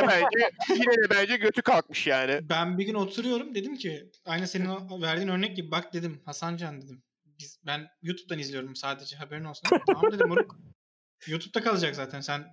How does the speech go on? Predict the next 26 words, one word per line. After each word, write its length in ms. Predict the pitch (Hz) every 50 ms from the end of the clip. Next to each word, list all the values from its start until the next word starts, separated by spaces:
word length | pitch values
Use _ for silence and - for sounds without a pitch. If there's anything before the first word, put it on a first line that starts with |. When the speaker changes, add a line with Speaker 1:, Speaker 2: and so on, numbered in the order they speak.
| - _ _ _ _ _ _ _ _ _ -
Speaker 1:
şeyini 320 | - - 147 143 147 151
yorma." 340 | 180 226 277 269 240 196 180
Speaker 2:
Bana 180 | 151 170 202 214
bak, 220 | 202 165 - -
şov 300 | - - 180 180 196 202
senin 280 | 170 - 185 175 190 202
olabilir, 420 | 196 190 196 196 202 202 226 320 -
kanal 320 | - 170 156 170 190 214 214
da 60 | 208
senin 180 | - 190 175 170
olabilir 360 | 165 156 151 151 185 233 - - _ -
ama 200 | - 170 208 226 226
hakkın 240 | - - - 202
yok 240 | 208 233 240 - -
bunu 140 | 180 170 151
buradan 260 | 147 147 143 139 131
kaldırmaya. 480 | - 135 127 120 120 117 123 117 113 110
Speaker 1:
Hatta 640 | 185 196 190 190 - 277 247 175 143 - - - -
proje 340 | - 196 214 214 214 240 240
de 80 | 240 214
senin 240 | - 226 208 202 190
olabilir 520 | 180 165 156 147 147 147 151 185 240 220
yani, 300 | 165 143 143 143 143 151 190
hani 220 | 185 160 147 147 143
anladın 420 | 156 160 185 185 220 202 220 226
mı? 80 | 180